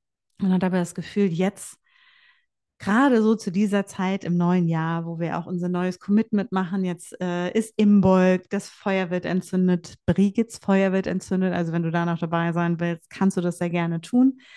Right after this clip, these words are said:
Ähm, wir sind noch eine, wenn diese Episode rauskommt, sind wir noch eine gute Woche unterwegs gemeinsam. Ähm, und wirklich so zu merken, zu was committe ich mich?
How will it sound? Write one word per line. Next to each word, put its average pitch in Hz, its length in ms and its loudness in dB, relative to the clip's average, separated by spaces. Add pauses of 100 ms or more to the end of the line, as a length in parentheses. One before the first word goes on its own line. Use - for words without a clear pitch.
(460)
Ähm, 175 680 2
wir 175 140 -2
sind 185 160 -2
noch 175 180 -2
eine, 175 480 -2
wenn 185 160 0
diese 185 200 -4
Episode 180 440 -2
rauskommt, 202 420 0
sind 185 120 -2
wir 180 80 -2
noch 180 80 0
eine 175 140 0
gute 175 260 -6
Woche 175 200 -4
unterwegs 175 540 -6
gemeinsam. 185 680 -2 (880)
Ähm, 180 800 0 (580)
und 190 140 0
wirklich 220 260 -2
so 220 80 -2
zu 202 180 -6
merken, 190 600 -2
zu 190 180 -4
was 208 240 -4
committe 202 440 -2
ich - 220 -10
mich? 165 420 -6